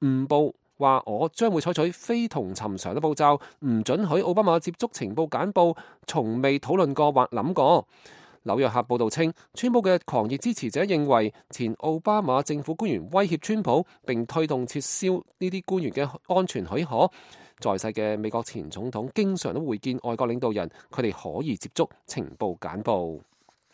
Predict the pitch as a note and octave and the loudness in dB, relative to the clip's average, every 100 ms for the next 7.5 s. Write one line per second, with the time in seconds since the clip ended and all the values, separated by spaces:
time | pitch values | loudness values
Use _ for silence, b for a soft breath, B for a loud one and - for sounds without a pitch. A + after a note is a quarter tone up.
0 | _ _ _ _ _ B B B B - | _ _ _ _ _ B B B B -4
1 | A2 B2 B2 F2+ F2+ A2 B2+ C3+ C3 B2 | 2 4 4 0 -4 -4 -2 -2 -2 -2
2 | G#2 F#2+ B2+ F#2 G2 C3+ G#2 F#2+ A2 B | -2 -4 -4 -4 -2 -2 0 2 0 B
3 | B C#3+ A#2+ C3+ E3+ B2 C3+ - A3 A3 | B -2 0 0 0 0 -2 -2 -4 -4
4 | G#2+ D2 E3+ F3 E3 - - - F#2+ B | -6 -4 -4 -2 -4 -8 -6 -2 -2 B
5 | B B - C#3+ C3+ D3 B2 G3+ B B | B B -8 -6 -2 -2 4 2 B B
6 | B - G#3+ G3+ A3 G#3+ G#3+ G3+ C3 G#2+ | B 2 2 4 2 2 2 2 2 2
7 | A2 A#3+ C#3 G#2 F#2+ | 0 -2 0 0 -2